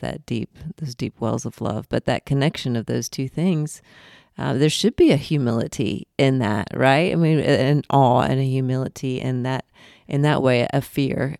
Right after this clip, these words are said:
And, and yet Habakkuk recalls those things to mind as a, as an encouragement to his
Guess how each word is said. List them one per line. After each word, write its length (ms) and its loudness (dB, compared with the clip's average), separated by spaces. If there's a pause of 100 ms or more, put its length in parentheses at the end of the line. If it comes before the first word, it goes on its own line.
(140)
And, 500 -4
and 240 -4
yet 280 0
Habakkuk 480 0
recalls 480 0
those 240 0
things 280 -4
to 120 -4
mind 500 -2
as 160 -2
a, 60 -6 (560)
as 140 -2
an 80 0
encouragement 800 0
to 220 -6
his 560 -4